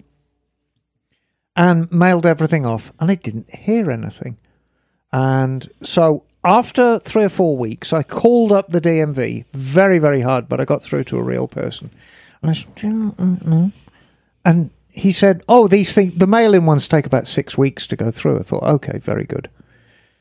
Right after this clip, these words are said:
Got to six weeks, which was this week. Still nothing. So I thought, "I need to make an appointment to the D M V." In their credit,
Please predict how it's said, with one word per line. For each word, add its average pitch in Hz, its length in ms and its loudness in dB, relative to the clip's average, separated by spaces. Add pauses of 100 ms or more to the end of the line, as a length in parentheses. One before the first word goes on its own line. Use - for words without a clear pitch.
(480)
Got 220 180 2
to 180 100 -2
six - 400 -2
weeks, 160 640 -2 (380)
which - 260 -2
was 143 280 0 (280)
this - 240 0
week. - 420 -4 (920)
Still 185 320 0
nothing. 170 420 -2
So 156 160 -2
I 139 60 0
thought, 151 240 0
"I 147 100 -2
need 170 220 0
to 147 100 -8
make 135 160 -2
an 127 80 -10
appointment 131 480 -6
to 139 100 -4
the 131 80 -4
D 135 140 -2
M 135 100 -2
V." 139 180 2 (680)
In 294 400 2 (100)
their 208 420 2
credit, 220 800 -2